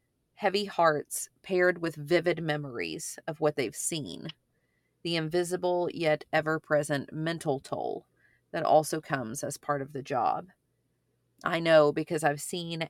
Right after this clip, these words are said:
and felt it firsthand as a wife of a firefighter, and I know I'm not alone. Despite all of the tolls we know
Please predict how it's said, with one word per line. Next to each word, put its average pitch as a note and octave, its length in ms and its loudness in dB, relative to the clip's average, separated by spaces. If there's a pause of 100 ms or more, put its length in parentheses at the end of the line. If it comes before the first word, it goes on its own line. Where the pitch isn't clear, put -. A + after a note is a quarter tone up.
and D#3+ 200 0
felt D#3 420 2
it C#3+ 180 0
firsthand D#3 920 -6 (300)
as E3 120 -4
a E3 60 0
wife C#3+ 260 2
of C#3+ 140 -6
a C3+ 60 -6
firefighter, A#2 840 0 (720)
and D#3 160 0
I D3+ 100 4
know D#3+ 200 2
I'm D3 140 4
not C#3 180 2
alone. B2 560 -2 (1600)
Despite G3+ 520 6
all F#3 200 10
of F#3 100 0
the F3+ 80 2
tolls E3+ 640 0
we D3+ 440 -2
know E3 680 0